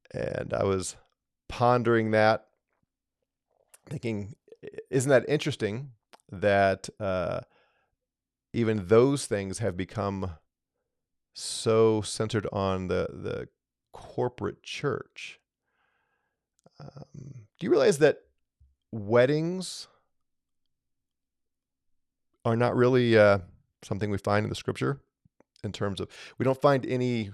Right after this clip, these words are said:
expectations of weddings, do we? Do we, do we do that? Do we, uh, do we see that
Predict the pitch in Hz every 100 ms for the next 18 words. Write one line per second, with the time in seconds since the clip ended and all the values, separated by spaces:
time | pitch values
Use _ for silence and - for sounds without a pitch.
0 | - _ _ _ _ - 117 - - 117
1 | 107 - 123 120 113 - 90 85 87 -
2 | - _ _ _ _ _ _ _ _ _
3 | _ _ _ _ _ - 92 90 87 95
4 | 127 95 - 107 123 208 - _ _ _
5 | _ _ _ _ _ _ _ _ _ _
6 | _ _ _ _ _ _ _ _ _ _
7 | _ _ _ _ _ _ _ _ _ _
8 | _ _ _ _ _ _ _ _ _ _
9 | _ - 117 117 - _ _ _ _ _
10 | _ _ - 117 104 123 139 156 - 110
11 | 104 104 104 101 98 101 101 - - 127
12 | 147 160 175